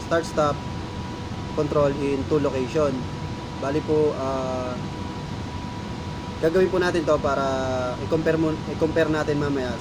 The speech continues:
sa start-stop control in one location, para malaman po natin kung ano yung pagkakaiba nila.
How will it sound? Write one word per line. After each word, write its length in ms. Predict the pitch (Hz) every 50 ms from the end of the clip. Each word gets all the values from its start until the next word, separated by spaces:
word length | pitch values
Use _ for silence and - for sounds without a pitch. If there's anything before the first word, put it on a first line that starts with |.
| - -
sa 320 | 135 131 127 123 123 120 120 - - - -
start-stop 480 | - 156 156 151 - - 151 143 139
control 320 | - 147 131 135 139 139 131 135
in 80 | 135 131
one 160 | 135 131 127
location, 400 | 123 120 120 117 117 - 135 127 120 113 -
para 160 | 135 135 147 156
malaman 320 | 151 151 151 151 151 147
po 80 | 156 147
natin 320 | 147 147 143 160 156 151 - 143
kung 160 | 139 143 139
ano 80 | 143
yung 80 | 135 135
pagkakaiba 480 | 131 123 131 123 127 127 123 117 117 113
nila. 240 | 117 113 117 117